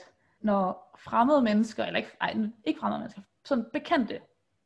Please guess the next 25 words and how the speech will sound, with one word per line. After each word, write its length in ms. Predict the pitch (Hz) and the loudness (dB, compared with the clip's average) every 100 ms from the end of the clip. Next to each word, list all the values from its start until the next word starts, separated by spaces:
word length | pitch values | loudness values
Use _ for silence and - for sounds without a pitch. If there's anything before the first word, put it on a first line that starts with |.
| _ | _
i 80 | 233 | -6
sådan, 380 | - 233 190 185 | -2 -2 -2 -6
folk, 240 | - 254 233 | -4 -2 0
man 100 | 226 | 0
ikke 120 | 226 | -2
er 40 | |
tætte 380 | 214 233 226 202 | -2 -2 -2 -2
venner 200 | 214 233 | 0 2
med, 200 | 240 233 | 2 0
men 180 | 226 220 | 0 -2
bekendte 380 | 233 233 254 202 | -4 -2 0 0
mennesker, 360 | 196 202 202 175 - _ _ _ _ | 0 0 -2 -8 -12 _ _ _ _
som 280 | - 208 196 | 0 0 4
ved, 260 | 254 240 - - _ _ | 4 2 -2 -16 _ _
for 80 | - | -6
eksempel, 300 | 196 202 175 | 0 0 -2
at 100 | 170 | -6
man 180 | 175 175 | -6 -6
er 180 | 175 170 - | -8 -10 -6
queer, 260 | 220 226 226 _ _ _ | -2 -2 -4 _ _ _
de 260 | 220 208 202 - _ _ - | 2 4 2 -6 _ _ 0
gentagne 400 | 247 262 220 185 | 2 4 4 4
gange 220 | 190 196 | 2 2
italesætter 520 | 196 220 233 226 185 | 2 2 2 0 -4
det. 180 | - 180 | -4 -8